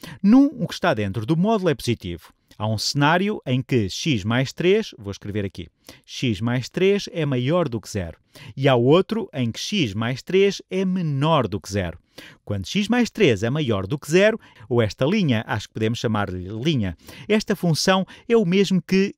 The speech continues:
y igual a x mais três. Se isto for maior do que zero, o sinal de módulo é irrelevante. Neste caso, isto será equivalente a y igual a x mais três.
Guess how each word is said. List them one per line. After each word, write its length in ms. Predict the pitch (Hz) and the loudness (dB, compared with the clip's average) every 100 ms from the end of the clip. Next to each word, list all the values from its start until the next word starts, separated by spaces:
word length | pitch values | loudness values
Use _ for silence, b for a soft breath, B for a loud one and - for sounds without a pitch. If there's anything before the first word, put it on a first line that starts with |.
| - | -4
y 600 | 156 165 - 196 202 202 - - | -4 -2 -2 0 0 -2 -8 -8
igual 440 | 147 139 110 95 | -6 -2 -2 -2
a 60 | 104 | -4
x 280 | - 208 185 | -4 -4 -2
mais 300 | 160 123 - | -2 -2 -4
três. 360 | 107 90 80 - _ B B | -6 -6 -10 -20 _ B B
Se 200 | - 131 | -6 -2
isto 180 | 120 - | -2 -2
for 140 | 110 | -4
maior 300 | 104 110 107 | -2 0 0
do 120 | 107 | -2
que 100 | 139 | -4
zero, 280 | - 185 202 - B | 2 4 4 0 B
o 100 | 165 | -6
sinal 380 | - 175 117 107 | -2 0 2 0
de 100 | 113 | 2
módulo 380 | 160 170 156 165 | 2 2 0 -2
é 80 | 160 | 0
irrelevante. 680 | 170 135 123 101 104 85 - _ B | 0 0 -2 -2 -4 -6 -12 _ B
Neste 300 | - 104 - | -6 -6 -4
caso, 340 | - 151 175 - | -2 0 0 -4
isto 220 | 131 - | -10 -8
será 260 | - 127 107 | -4 -2 -2
equivalente 640 | 104 123 131 156 180 175 | -2 -4 -2 0 0 0
a 220 | 175 185 180 b b | 2 0 -2 b b
y 560 | 175 185 - 190 190 - | -6 -4 -2 -2 -2 -4
igual 380 | 151 120 95 95 | -8 -4 -4 -4
a 60 | |
x 260 | 104 - 185 | -6 -6 -4
mais 200 | 120 101 | -2 -4
três. 360 | - 87 80 | -6 -12 -12